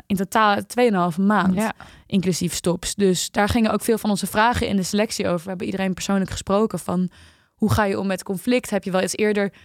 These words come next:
Speaker 1: in groepen dingen gedaan? En daar zijn zeker ook mensen op afgevallen, want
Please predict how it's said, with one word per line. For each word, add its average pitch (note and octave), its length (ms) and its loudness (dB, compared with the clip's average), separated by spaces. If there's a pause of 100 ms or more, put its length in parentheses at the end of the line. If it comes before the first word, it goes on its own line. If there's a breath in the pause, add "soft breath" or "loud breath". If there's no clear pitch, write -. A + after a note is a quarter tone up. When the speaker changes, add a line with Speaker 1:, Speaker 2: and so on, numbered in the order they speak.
(180 soft breath)
Speaker 1:
in A#3 140 2
groepen C#4 360 2
dingen F3 260 0
gedaan? E3+ 500 -2 (120)
En F#3 240 2
daar G3+ 120 2
zijn G#3+ 120 4
zeker C4+ 260 2
ook A#3 100 0
mensen A3 280 0
op - 80 -8
afgevallen, F3+ 520 0
want F#3+ 220 0